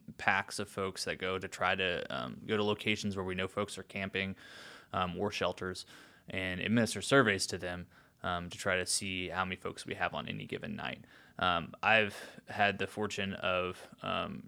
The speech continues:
doing the training for those both, um, the past two years because of my role as the outreach person for homeless healthcare. Um, I actually developed a mapping system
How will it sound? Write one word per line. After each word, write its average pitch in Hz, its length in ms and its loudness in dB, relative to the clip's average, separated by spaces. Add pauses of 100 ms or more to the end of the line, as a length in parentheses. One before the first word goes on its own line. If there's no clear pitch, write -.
doing 98 260 -4
the 92 80 -6
training 101 580 0
for 90 480 -6
those 92 440 -2
both, 95 540 -4 (240)
um, 95 320 -6 (120)
the 101 80 -10
past - 340 -2
two 135 120 0
years 101 420 2
because 98 380 -4
of 95 180 -8
my 90 180 -4
role 90 400 -4
as 95 460 -2
the - 180 -4
outreach 92 320 2
person 95 280 -4
for - 80 -16
homeless 87 260 -6
healthcare. - 400 -6 (480)
Um, 90 260 0
I 95 120 8
actually 95 300 0
developed 92 420 -2
a 95 40 -2
mapping 95 460 2
system 92 580 -6